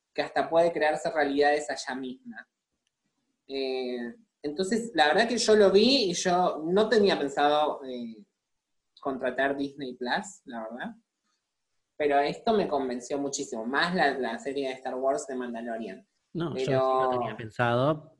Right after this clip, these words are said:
Speaker 2: Eh, obviamente para mí va a ser como, eh, va a ser Netflix y Disney Plus. Eh, porque la verdad que el contenido original que va a tener esa plataforma va a ser infinitamente
Speaker 1: Mm.
Speaker 2: superior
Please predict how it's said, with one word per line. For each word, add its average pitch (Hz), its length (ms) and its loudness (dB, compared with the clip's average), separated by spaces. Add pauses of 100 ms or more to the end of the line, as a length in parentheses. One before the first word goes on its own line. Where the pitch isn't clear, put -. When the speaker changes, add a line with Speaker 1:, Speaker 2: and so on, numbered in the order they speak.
Speaker 2:
Eh, 107 240 -6
obviamente 110 540 -4
para 107 240 -2
mí 117 120 0
va 120 100 0
a 110 40 -6
ser 113 160 -6
como, 107 520 -4
eh, 113 120 -6
va 104 120 -6
a - 20 -8
ser 113 180 -4
Netflix 120 580 -4
y 120 140 -4
Disney 113 300 -4
Plus. 120 480 -2 (1200)
Eh, 107 760 -2
porque 110 580 0
la 110 120 2
verdad 113 260 4
que 131 100 0
el 131 100 -2
contenido 120 480 2
original 117 760 0 (880)
que 117 120 0
va 120 120 6
a 120 60 0
tener 123 500 0 (440)
esa 123 300 0
plataforma 131 680 2
va 117 100 2
a 98 40 -6
ser 120 480 0 (1040)
infinitamente 151 720 2
Speaker 1:
Mm. - 20 0
Speaker 2:
superior 151 580 4